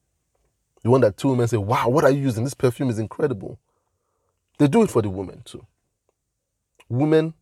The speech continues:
like to win over other women. That's why infidelity is such a grievous thing for women.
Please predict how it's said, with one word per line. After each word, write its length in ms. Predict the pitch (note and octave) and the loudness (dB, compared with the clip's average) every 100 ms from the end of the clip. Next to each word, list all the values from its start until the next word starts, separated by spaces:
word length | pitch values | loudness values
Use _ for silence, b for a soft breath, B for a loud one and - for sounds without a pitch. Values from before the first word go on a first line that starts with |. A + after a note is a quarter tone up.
| _ _ | _ _
like 300 | G2 A#2+ B2+ | 2 2 2
to 120 | - G2 | -6 -10
win 520 | F#2 G#2 A#2+ A#2 A#2+ _ | -4 -2 0 -2 -6 _
over 380 | G#2+ A2 G#2+ G#2 - - | -8 -4 0 -2 -4 -8
other 420 | G2+ F2+ G2 G2 _ G2 | -6 -4 -6 -6 _ -14
women. 400 | F#2 F2 F#2+ A2+ _ _ _ _ _ _ _ _ _ _ _ _ b | -12 -12 -14 -20 _ _ _ _ _ _ _ _ _ _ _ _ b
That's 220 | B2 C#3 C3+ | 2 2 4
why 160 | B2 - | 2 2
infidelity 920 | C3+ B2+ G#2 F2 A#2 A#2+ - E2+ D#2+ - _ _ | -4 -4 -6 -2 0 -2 -8 -12 -12 -18 _ _
is 120 | G2+ - | -14 -4
such 260 | A2+ - - | -4 -4 -10
a 80 | G2 | -12
grievous 760 | G2 - C3 F3+ C3 D#3+ D3 | -10 -4 -2 0 2 0 0
thing 360 | - D#3 B2 F#2 _ _ _ _ | -4 -2 -2 -6 _ _ _ _
for 200 | - F2 | -12 -10
women. 300 | F2 F2 | -8 -10